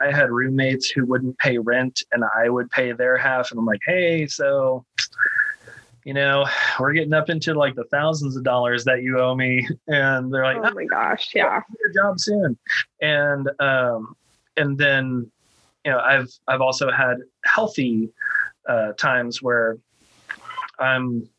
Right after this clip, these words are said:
Speaker 1: I'm looking to, uh, to see where their pain points are. And I
Speaker 2: Mm.
Speaker 1: think when we can look at someone and see, "Oh, like, I think this would be helpful for you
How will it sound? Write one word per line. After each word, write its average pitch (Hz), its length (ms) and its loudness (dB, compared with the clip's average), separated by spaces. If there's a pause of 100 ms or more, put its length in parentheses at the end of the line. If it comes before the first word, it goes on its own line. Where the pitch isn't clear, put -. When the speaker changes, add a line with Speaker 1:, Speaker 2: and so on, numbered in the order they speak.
(180)
Speaker 1:
I'm 139 160 2
looking 135 600 2
to, 123 580 0 (560)
uh, 120 240 0
to 147 120 -4
see 147 360 0
where 139 440 0
their 135 380 2
pain 156 220 -2
points 113 260 -2
are. 95 260 -2 (720)
And 117 480 0 (200)
I 127 60 2
Speaker 2:
Mm. - 40 -4
Speaker 1:
think 139 160 -6
when 139 160 0
we 139 120 2
can 135 180 -2 (100)
look 127 220 2 (160)
at 131 240 2
someone 135 420 0
and 123 180 0
see, 117 520 0 (560)
"Oh, 147 300 2 (100)
like, 120 260 -2 (220)
I 139 100 2
think 165 160 0
this 175 180 0
would 147 140 -2
be 131 140 0
helpful 113 640 -2 (360)
for 120 200 -4
you 127 520 0